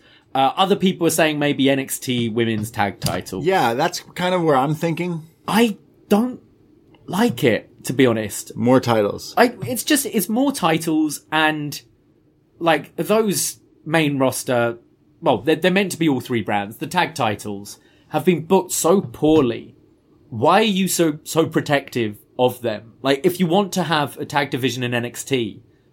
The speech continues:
Speaker 1: why not just have the titles in N X T? Because, what, Shayna and Nia are now f-, having a feud with, uh, Lana and Naomi. Like, do we need that?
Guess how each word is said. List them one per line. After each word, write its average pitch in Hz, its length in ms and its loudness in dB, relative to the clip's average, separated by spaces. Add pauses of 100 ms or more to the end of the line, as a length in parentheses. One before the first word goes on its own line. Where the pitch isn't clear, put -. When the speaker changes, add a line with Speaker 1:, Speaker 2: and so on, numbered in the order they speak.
(360)
Speaker 1:
why 151 300 4
not 160 320 4 (500)
just - 400 -4
have 135 280 0
the 139 80 -6
titles 139 500 0
in 123 80 2
N 127 100 -2
X - 220 -10
T? 143 340 -2 (560)
Because, 143 600 2 (640)
what, - 260 2
Shayna 156 420 0
and 147 100 -2
Nia 139 280 2
are 131 60 0
now 135 400 0 (320)
f-, - 60 -18 (480)
having 131 220 0
a 123 60 -2
feud 123 320 -2
with, 120 180 -2 (840)
uh, - 140 -10
Lana 120 600 0
and 110 100 -6
Naomi. 107 640 -4
Like, 107 180 -18
do 143 100 -2
we 156 100 -4
need 170 200 -4
that? 170 280 -4